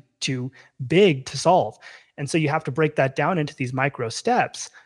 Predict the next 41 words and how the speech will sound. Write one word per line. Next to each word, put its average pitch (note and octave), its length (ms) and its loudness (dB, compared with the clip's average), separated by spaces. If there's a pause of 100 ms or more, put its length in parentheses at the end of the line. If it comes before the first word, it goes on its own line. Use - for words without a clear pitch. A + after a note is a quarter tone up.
(220)
or D3+ 100 6
what D#3 140 6
I E3+ 100 6
call D3+ 200 2
your C#3+ 120 0
brass C3 420 -2
ring. D#3 260 -2
So C#3+ 120 -8
you C3 80 -4
have C#3 120 -4
the A#2 60 -8
big D#3 240 0
ring D#3+ 160 4
at C#3+ 80 0
the - 80 -16
top, A3 340 -2
but D#3 140 -8
you E3 60 2
have D3 120 2
to D3 60 -6
hit - 140 -8
the C#3 80 -4
little F#3 220 2
rings B2+ 260 -4
along, C3 360 -4
along B2+ 300 -2
the A#2 80 -8
way. A#2+ 340 -4 (580)
And E3+ 100 -2
so F3 100 4
by D3+ 120 4
questioning E3 540 2
yourself C3 440 -2
and C3 120 -4
moving C#3+ 280 -2
into D3+ 460 0
and C3+ 100 -2
examine C3+ 440 0
the B2 100 -2
evidence D#3+ 380 0
environment, A#2 520 -6